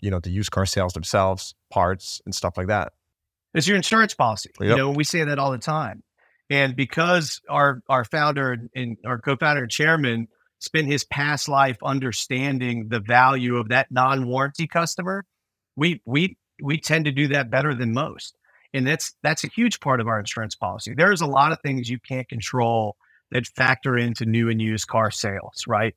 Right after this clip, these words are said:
Speaker 2: Dealership values, consumer sentiment, uh, interest rates, right? And, and those things can confound you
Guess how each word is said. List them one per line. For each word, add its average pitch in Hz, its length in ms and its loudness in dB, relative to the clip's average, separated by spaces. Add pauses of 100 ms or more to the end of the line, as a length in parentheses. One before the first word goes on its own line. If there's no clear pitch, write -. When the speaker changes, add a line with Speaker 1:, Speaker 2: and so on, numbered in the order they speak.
(140)
Speaker 2:
Dealership 123 420 2
values, 110 680 2
consumer 117 360 -2
sentiment, 113 500 -4 (440)
uh, 110 280 8 (180)
interest 135 320 0
rates, 101 280 -8 (500)
right? 131 260 2 (120)
And, 123 180 -4 (100)
and 120 300 -2
those 170 300 2
things 139 340 0
can 123 220 0
confound 127 680 0
you 104 420 -4